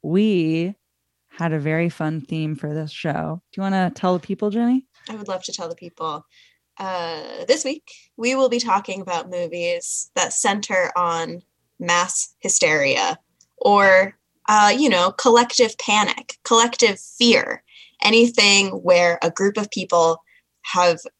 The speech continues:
Speaker 2: all undergone this, some kind of transformation that has made them believe something and start to panic because of it, <laughs> or just
Speaker 1: Beautifully
Speaker 2: act,
Speaker 1: put.
Speaker 2: act differently than they ordinarily would. <laughs>
Speaker 1: Exactly. Beautifully put. 'Cause, you know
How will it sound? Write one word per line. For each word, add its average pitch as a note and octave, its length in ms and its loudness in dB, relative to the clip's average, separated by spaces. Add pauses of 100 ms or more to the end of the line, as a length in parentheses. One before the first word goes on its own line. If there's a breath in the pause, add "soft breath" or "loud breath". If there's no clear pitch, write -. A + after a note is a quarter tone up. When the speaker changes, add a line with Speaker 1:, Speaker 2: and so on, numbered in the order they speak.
Speaker 2:
all G3 580 4 (380)
undergone F3 1040 2
this, F#3 300 0
some A#3 260 4
kind A#3 180 2
of G#3+ 100 0
transformation E3+ 760 0
that D#3+ 120 -2
has E3+ 200 -2
made F3 240 0
them E3+ 160 -4
believe G3 400 -4
something E3+ 680 -2 (280)
and F3 160 -2
start F#3+ 300 0
to - 100 -4
panic E3+ 420 -2
because E3+ 320 -2
of - 120 -6
it, - 140 -4 (840 loud breath)
<laughs> - 40 -6
or A#3 120 6
just A#3+ 160 6
Speaker 1:
Beautifully G#3+ 280 6
Speaker 2:
act, - 100 -2
Speaker 1:
put. - 280 0 (540 soft breath)
Speaker 2:
act A3 340 0
differently B3 440 4
than G#3 160 2
they F#3 120 2
ordinarily F3+ 640 2
would. E3 340 -2
<laughs> D4 40 -10 (200)
Speaker 1:
Exactly. F3 800 0
Beautifully A3 600 2
put. E3+ 380 -2 (320 soft breath)
'Cause, G#3+ 240 -2
you A3 160 -2
know F3+ 360 -4